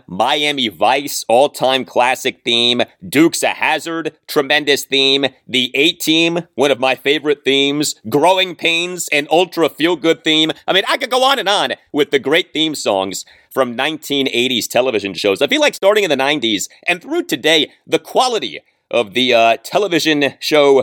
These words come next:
theme song has plummeted. You know, a few years ago, when Harry Anderson,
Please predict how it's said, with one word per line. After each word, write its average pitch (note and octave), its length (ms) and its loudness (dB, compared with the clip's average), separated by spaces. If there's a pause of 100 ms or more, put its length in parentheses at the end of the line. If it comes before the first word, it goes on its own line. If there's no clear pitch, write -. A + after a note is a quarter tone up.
(100)
theme D3 220 -2
song F2+ 360 -2 (460)
has A2+ 220 0
plummeted. A2+ 480 -4 (120)
You C#3+ 80 0
know, F3+ 140 4
a E3 100 -8
few B3 140 -6
years G3 300 2
ago, G#2 500 0
when A2 220 -2
Harry D#3 420 -2
Anderson, G#2 600 -4